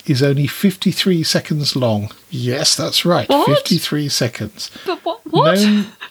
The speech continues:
Speaker 1: yep, fifty-three seconds. Known as the Logan Air Westray to Papa Westray route, the passenger plane flies between the two Orkney Islands, Westray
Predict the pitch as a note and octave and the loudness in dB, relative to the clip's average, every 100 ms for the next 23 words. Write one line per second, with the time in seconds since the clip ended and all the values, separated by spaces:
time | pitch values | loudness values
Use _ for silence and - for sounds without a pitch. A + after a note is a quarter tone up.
0 | _ _ - G3+ E3+ - - F3+ G3 - | _ _ -10 0 2 2 0 0 0 0
1 | F#3 - - B2 A#2+ F3 D3+ F#3 G3 F#3 | 0 0 -2 -4 -4 0 2 4 4 2
2 | - D3 D#3 F#3 F#3+ F#3 F3 E3 D3+ D3 | 0 0 2 2 2 0 0 2 4 2
3 | C#3 C#3+ D3+ D#3 - D3+ C#3+ C3 - - | 2 -2 0 0 -2 0 0 0 -4 -4
4 | - D3+ C3 A#2 G#2+ - A#2+ A2 A2 F#3+ | -4 -2 -2 0 -2 -2 -2 0 2 2
5 | A3 - - - - C3 - D#3+ - - | 0 -6 -16 -20 -8 -4 0 0 0 0
6 | D#3+ - D#3+ D3 B2 E3 D#3+ C3+ - - | 0 2 2 2 2 2 4 2 0 -2
7 | D3 C3 B2 - D#3+ D3+ - D3+ D3 - | 0 0 0 2 2 2 2 2 2 0
8 | A#2+ G#2+ G2+ G2+ A2 A#2 - - - - | 0 2 0 0 0 -2 -4 -8 -20 -2
9 | C#3+ - - A#2+ A#2 | 0 0 0 0 0